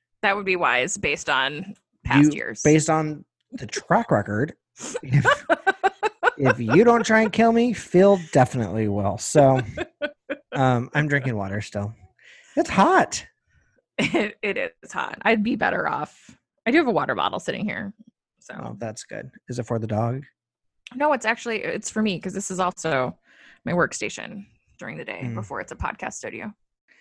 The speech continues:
Speaker 2: Have, did you read anything this, this week that was
Speaker 1: Yeah,
Speaker 2: of great
Speaker 1: yeah.
Speaker 2: importance?
Speaker 1: Well, so I, what I, one of the things I read was an Instagram post by a friend of ours. Uh,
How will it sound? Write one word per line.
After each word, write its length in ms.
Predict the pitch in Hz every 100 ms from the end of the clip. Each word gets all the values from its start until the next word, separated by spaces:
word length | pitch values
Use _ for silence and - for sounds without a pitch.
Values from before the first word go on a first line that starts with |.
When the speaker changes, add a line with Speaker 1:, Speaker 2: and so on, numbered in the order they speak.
| _ _
Speaker 2:
Have, 220 | 151 143
did 140 | 143 143
you 100 | 151
read 200 | 131 135
anything 500 | 156 156 175 170 175
this, 340 | 170 - - -
this 180 | 165 -
week 200 | 175 170
that 120 | 175
was 400 | 170 160 - - 160 170 294 _ _ -
Speaker 1:
Yeah, 240 | 220 220 349 427 -
Speaker 2:
of 180 | 151 147
great 140 | 180
Speaker 1:
yeah. 100 | 151
Speaker 2:
importance? 600 | - 175 185 196 185 - _ _ _
Speaker 1:
Well, 440 | - 254 285 294 294
so 640 | - - 277 277 269 269 269 -
I, 140 | 269
what 240 | 220 254
I, 140 | 269 262
one 140 | 240 311
of 100 | 330
the 80 |
things 220 | 320 254 240
I 80 |
read 260 | 226 196 190
was 160 | 180 180
an 360 | 160 156 156
Instagram 480 | - 226 - 185 156
post 420 | - 139 - - - _ _
by 100 | 190
a 40 | 175
friend 180 | 185 147
of 60 |
ours. 340 | 156 - 202 - _ _ _ _ _ - _ _ _ _ _ _
Uh, 40 | -